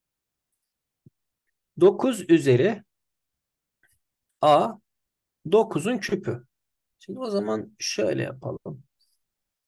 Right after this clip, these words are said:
Ee, eşittir yirmi yedi üzeri A.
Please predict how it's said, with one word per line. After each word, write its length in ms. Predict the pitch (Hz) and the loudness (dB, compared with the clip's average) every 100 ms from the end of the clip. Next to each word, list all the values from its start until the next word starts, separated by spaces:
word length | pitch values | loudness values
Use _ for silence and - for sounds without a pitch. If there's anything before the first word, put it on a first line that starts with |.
| _ _ _ - _ _ | _ _ _ -20 _ _
Ee, 440 | 127 113 113 113 120 - - | -2 0 0 -2 -4 -12 -2
eşittir 960 | 175 175 165 131 127 139 165 - - _ _ - | 0 2 0 -2 2 2 2 -4 -16 _ _ -8
yirmi 800 | 135 139 170 175 175 175 180 180 | -6 2 6 6 4 4 4 2
yedi 380 | 147 156 175 185 | 2 6 6 8
üzeri 640 | 190 139 120 113 104 101 117 - _ - | 6 4 0 0 -2 -4 -10 -16 _ 0
A. 280 | 117 113 | 2 2